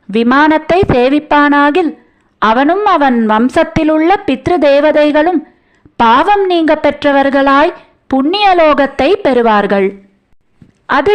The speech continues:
எவ்வாறு? சந்திரனானவன் காஷ்யபருடைய சாபத்தினால் தன்னுடைய பதினாறு கலைகளும் நீங்கிப் போய் மிகுந்த துயரமடைந்தவனாய் ஸ்ரீரங்கத்துக்கு வந்து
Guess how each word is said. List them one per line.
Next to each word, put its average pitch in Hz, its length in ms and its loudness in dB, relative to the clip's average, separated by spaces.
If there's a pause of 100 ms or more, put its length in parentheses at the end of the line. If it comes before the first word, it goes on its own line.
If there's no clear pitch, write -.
எவ்வாறு? 226 580 0 (640)
சந்திரனானவன் 294 1000 0
காஷ்யபருடைய 294 920 0
சாபத்தினால் 294 840 0
தன்னுடைய 269 500 0
பதினாறு 233 500 0
கலைகளும் 277 600 0
நீங்கிப் 277 480 0
போய் 285 340 0 (840)
மிகுந்த 285 480 -2 (180)
துயரமடைந்தவனாய் 285 1200 0 (420)
ஸ்ரீரங்கத்துக்கு 349 960 -2
வந்து 285 320 0